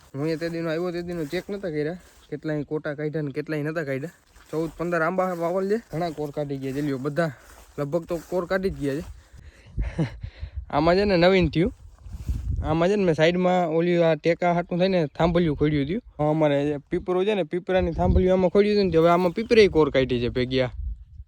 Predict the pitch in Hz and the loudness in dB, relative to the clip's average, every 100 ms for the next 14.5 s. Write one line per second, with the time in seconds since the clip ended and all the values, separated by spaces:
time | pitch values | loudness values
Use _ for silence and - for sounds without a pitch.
0 | _ 147 156 143 135 131 127 _ _ 143 | _ -2 0 2 0 -2 -6 _ _ 0
1 | 156 165 165 170 175 196 202 170 160 147 | 2 4 4 2 2 2 4 4 4 2
2 | 143 160 202 185 170 165 - _ _ - | 0 0 0 2 4 2 -2 _ _ -10
3 | 147 185 185 170 156 139 135 123 120 143 | -2 2 4 4 2 2 0 -2 -4 -6
4 | - 123 - - - - - - - 147 | -6 -8 -10 -16 -16 -14 -10 -6 -4 -4
5 | 147 175 180 143 123 135 190 - - - | -2 -2 0 -2 -2 -2 -2 -8 -14 -12
6 | - - - - - - - - - - | -14 -14 -14 -14 -16 -18 -18 -18 -20 -20
7 | - - - - 127 131 131 123 - - | -20 -20 -20 -12 -8 -4 -4 -6 -10 -12
8 | - - - - - - - - - - | -14 -20 -20 -20 -20 -20 -20 -20 -18 -12
9 | - 175 160 139 131 120 - 127 156 156 | -4 -2 0 -2 -2 -4 -6 -6 -6 -8
10 | - - 131 139 151 170 190 139 165 180 | -12 -8 -6 -2 0 0 0 0 2 2
11 | 156 135 175 - - - 117 117 131 156 | 0 0 -2 -6 -14 -8 -6 -4 -4 -4
12 | 165 170 156 165 170 165 - - - - | -4 -4 -4 -2 -2 -2 -6 -12 -12 -12
13 | - - - 151 147 147 160 180 208 190 | -12 -12 -2 2 2 2 2 2 0 2
14 | 143 143 131 123 | 4 4 2 -4